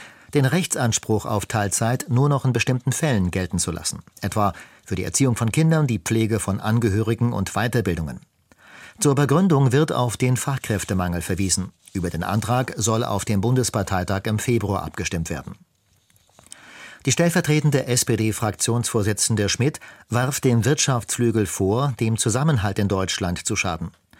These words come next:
„Das Schleifen hart erkämpfter Arbeitnehmerrechte nütze Wirtschaft und Wachstum nicht“, sagte sie dem Handelsblatt.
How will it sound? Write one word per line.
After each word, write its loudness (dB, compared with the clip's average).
„Das 2
Schleifen 2
hart 0
erkämpfter 0
Arbeitnehmerrechte 2
nütze 2
Wirtschaft 2
und -2
Wachstum 0
nicht“, -2
sagte -2
sie -4
dem -2
Handelsblatt. -6